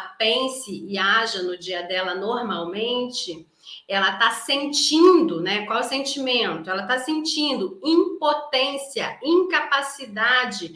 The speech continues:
medo de enfrentar a vida, medo do futuro. Ela tá cheia de dúvida, ela tá sentindo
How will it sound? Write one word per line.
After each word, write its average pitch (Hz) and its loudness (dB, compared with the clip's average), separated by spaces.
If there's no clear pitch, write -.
medo 285 -2
de 262 -4
enfrentar 277 0
a 262 2
vida, 202 -2
medo 277 -2
do 277 -10
futuro. 277 -4
Ela 277 0
tá 285 -4
cheia 294 -4
de 214 -8
dúvida, 190 -4
ela 180 -4
tá 226 -8
sentindo 311 -6